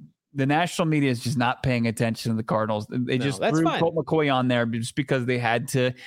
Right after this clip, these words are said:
Speaker 1: have a, somebody from the Cardinals on this list.
Speaker 2: That's fine. It's fine. Like, I don't, I don't need recognition for Colt McCoy. Like, I'm not, we're not gonna sit here and pound the table for him. By the way, Blaine Gabbert, Blaine Gabbert is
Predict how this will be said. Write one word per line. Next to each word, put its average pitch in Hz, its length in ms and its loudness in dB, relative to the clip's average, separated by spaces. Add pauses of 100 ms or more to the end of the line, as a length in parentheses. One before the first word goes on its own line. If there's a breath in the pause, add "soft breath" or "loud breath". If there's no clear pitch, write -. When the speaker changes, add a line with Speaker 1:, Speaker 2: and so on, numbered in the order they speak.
(220 loud breath)
Speaker 1:
have 123 180 2
a, 127 220 2
somebody 135 400 0
from 123 220 0
the 123 80 0
Cardinals 120 580 0 (260 loud breath)
on 131 180 0
this 135 180 -2
list. - 580 -2 (320)
Speaker 2:
That's 135 140 -10
fine. 95 260 -6 (160)
It's 143 160 -6
fine. 139 180 -2
Like, 147 200 0
I 156 100 0
don't, 151 180 -6
I 151 60 -2
don't 147 160 -2
need 131 300 -2 (300 loud breath)
recognition 107 600 -2
for 107 160 -4
Colt 107 260 -4
McCoy. 90 400 -6 (120)
Like, 117 180 -4
I'm 123 100 -2
not, 120 260 -2 (120)
we're 135 140 -4
not 127 120 -2
gonna 123 140 -2
sit 123 160 -4
here 110 140 -2
and 98 80 -8
pound 107 200 -2
the 98 80 -2
table 98 300 -4
for 98 260 -6
him. 90 40 -10 (220 loud breath)
By 175 120 2
the 180 80 2
way, 139 140 -2
Blaine 139 260 -2
Gabbert, 123 400 -2
Blaine 151 200 -2
Gabbert 107 400 0
is 101 320 -6